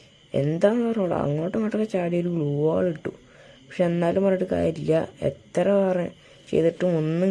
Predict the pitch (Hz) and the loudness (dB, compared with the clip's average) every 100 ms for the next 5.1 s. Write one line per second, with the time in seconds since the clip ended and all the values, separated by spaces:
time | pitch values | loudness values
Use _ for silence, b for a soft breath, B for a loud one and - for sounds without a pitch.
0 | 175 143 131 - - - 131 - 175 - | 0 -2 -2 -6 -10 -8 -4 0 0 -2
1 | - - - 165 170 156 160 185 226 220 | -18 -12 -6 -4 0 0 2 2 4 2
2 | 208 208 196 190 190 185 185 185 170 156 | 2 0 0 2 2 2 0 -2 0 0
3 | 147 156 - B B B B - 143 143 | 0 -2 -6 B B B B -4 0 0
4 | 135 127 139 147 170 175 180 175 196 175 | 0 0 0 0 -2 -2 -2 0 0 -2
5 | 139 | -6